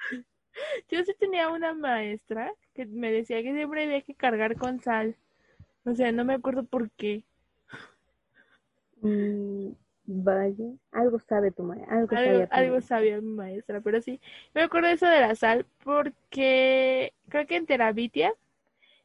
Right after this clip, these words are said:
Speaker 1: eh, rodean la casa
Speaker 2: Ujú.
Speaker 1: con sal. Entonces, como que siempre me había parecido bien curioso, como que la sal, ah, sí, la sal me va a proteger, amigos. Entonces, eh,
Speaker 2: Ujú.
Speaker 1: el Max va a dejar a Allison a su casa y Allison le dice así como de, "Pero primero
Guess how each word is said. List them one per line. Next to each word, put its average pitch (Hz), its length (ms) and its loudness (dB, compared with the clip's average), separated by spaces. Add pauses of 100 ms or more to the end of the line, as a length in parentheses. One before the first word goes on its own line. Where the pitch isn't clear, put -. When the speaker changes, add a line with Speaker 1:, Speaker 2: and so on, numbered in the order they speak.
(100)
Speaker 1:
eh, 214 340 0
rodean 220 420 4
la 240 140 2
casa 233 380 2
Speaker 2:
Ujú. - 0 -
Speaker 1:
con 208 240 -4
sal. 233 380 2 (100)
Entonces, 240 640 -4 (400)
como 247 280 -2
que 233 160 -2
siempre 240 320 -2
me 247 80 -4
había 226 180 4
parecido 226 400 -4
bien 226 160 -4
curioso, 233 380 -2
como 214 240 -10
que 196 160 -8
la 202 160 -6
sal, 254 300 -8
ah, 285 100 -16 (220)
sí, 269 280 -6
la 233 140 -6
sal 285 320 -2
me 269 160 -6
va 254 80 -6
a 233 40 -6
proteger, - 800 -8
amigos. 247 440 -14 (220)
Entonces, 269 600 0 (560)
eh, 226 600 0
Speaker 2:
Ujú. 196 200 -14 (140)
Speaker 1:
el 247 180 4
Max 277 300 2 (100)
va 233 240 6
a 233 40 2
dejar 254 300 0
a 233 160 0
Allison 240 360 -4
a 254 40 -6
su 302 120 -12
casa 320 480 -2
y 247 140 0
Allison 226 320 0
le 214 80 -2
dice 220 180 -4
así 214 140 -8
como 226 220 -12
de, 240 80 -6
"Pero 262 200 -2
primero 370 300 -4